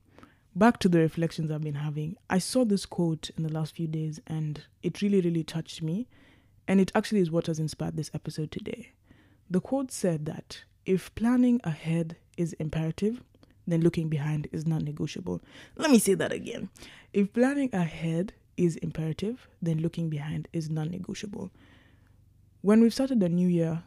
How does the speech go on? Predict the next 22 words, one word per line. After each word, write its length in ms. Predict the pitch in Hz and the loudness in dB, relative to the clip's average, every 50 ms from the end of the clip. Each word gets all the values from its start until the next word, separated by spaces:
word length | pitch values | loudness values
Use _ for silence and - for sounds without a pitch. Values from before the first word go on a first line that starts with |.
| - | -6
the 100 | - 165 | -4 0
last 220 | 165 175 180 - - | 2 2 2 2 0
episode 380 | 165 160 - 160 - 170 165 156 | -4 -2 -2 -2 -2 0 -2 -2
I 60 | 151 | -2
shared 260 | 147 - - 175 165 | -4 0 0 0 0
with 140 | 156 165 156 | 0 0 -2
you 80 | 165 160 | -2 -2
guys 260 | 156 165 156 156 156 | -2 -2 -2 -2 -4
some 160 | - - 214 | -2 0 0
of 120 | 220 196 170 | 0 2 2
my 120 | 165 156 | 0 -2
thoughts 340 | - - 160 160 - - - | -4 -4 -6 -6 -6 -4 -6
on 60 | 156 | -4
new 220 | 151 156 170 170 | 0 0 0 2
beginnings 480 | 165 165 156 160 160 156 156 156 156 156 | 2 0 0 0 0 0 -2 -2 -4 -4
and 260 | 156 151 147 147 151 - - - | -4 -4 -4 -4 -6 -10 -12 -2
how 140 | - 220 226 | 0 0 0
to 100 | - 185 | 0 0
take 220 | - 180 165 - | -2 -2 -2 -2
advantage 500 | - 160 151 156 160 156 143 - 156 - | -4 -8 -6 -4 -4 -4 -4 -6 -6 -6
of 160 | 160 156 165 | -6 -6 -4
them. 240 | 175 208 214 196 190 | -4 -4 -4 -4 -6